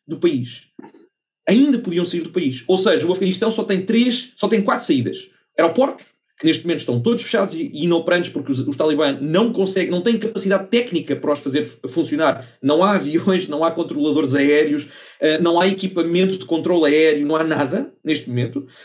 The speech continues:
Dois, as fronteiras a leste com o Irão,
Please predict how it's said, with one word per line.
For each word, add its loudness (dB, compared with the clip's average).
Dois, 4
as -2
fronteiras 0
a 4
leste 0
com -2
o 4
Irão, 0